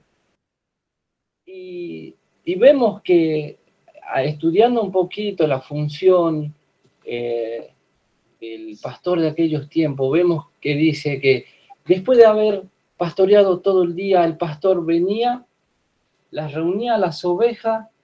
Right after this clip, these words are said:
las juntaba para pasar la noche. Y dice, las guardaba en un redil para protegerla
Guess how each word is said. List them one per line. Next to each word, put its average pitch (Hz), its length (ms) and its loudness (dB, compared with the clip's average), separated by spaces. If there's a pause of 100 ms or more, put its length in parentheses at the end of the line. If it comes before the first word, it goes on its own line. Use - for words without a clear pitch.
(320)
las 151 240 -2
juntaba 247 840 0 (880)
para 143 540 -8 (760)
pasar 156 340 -4
la 147 160 0
noche. 139 480 -8 (1300)
Y 175 80 -20
dice, 214 280 -8
las 180 180 -4
guardaba 208 640 2
en 185 120 -2
un 156 180 -4
redil 208 600 -8
para 151 260 -2
protegerla 190 1040 -2